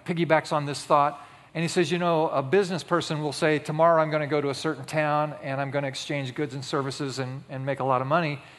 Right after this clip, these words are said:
And he said, "That may be your plans, but you shouldn't suggest that that's what you're going to do without including the phrase, 'the Lord willing,' to acknowledge that God's presence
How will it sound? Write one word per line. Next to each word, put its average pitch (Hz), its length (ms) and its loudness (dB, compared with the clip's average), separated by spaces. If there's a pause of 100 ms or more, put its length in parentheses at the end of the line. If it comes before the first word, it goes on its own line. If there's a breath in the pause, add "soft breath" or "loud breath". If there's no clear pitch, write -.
(280 loud breath)
And 143 120 -2
he 160 60 -2
said, 147 300 0
"That 175 200 4
may 165 180 2
be 156 140 0
your 147 220 -2
plans, 196 460 -2
but 151 140 -6
you 151 120 -6
shouldn't 190 640 -6
suggest 165 600 -2
that 139 120 -8
that's 170 260 2
what 175 160 -2
you're 147 120 -4
going 160 260 0
to 135 80 -6
do 156 380 2
without 151 600 2
including 170 640 0
the 135 60 -2
phrase, 135 520 0 (420 loud breath)
'the 139 120 0
Lord 151 400 2
willing,' 139 460 2 (1040 soft breath)
to 147 140 0
acknowledge 147 580 2
that 135 220 -6
God's 160 720 4 (500)
presence 143 800 -2